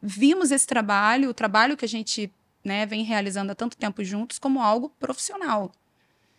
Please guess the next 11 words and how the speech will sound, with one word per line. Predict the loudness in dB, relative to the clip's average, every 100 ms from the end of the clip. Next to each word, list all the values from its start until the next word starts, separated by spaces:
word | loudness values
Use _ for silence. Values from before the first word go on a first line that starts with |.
| _ _
Então, | -4 -4 0 2 2 0 0 0
a |
gente | 0 0 0
sempre | 0 -2 -2 -2
viveu | 0 2 2
muito | 2 0
bem | 2 2 2
de | -4
música. | -4 -4 -4 -8 -12 -14
Só | -4 6 8 8
que | 4 2 2 2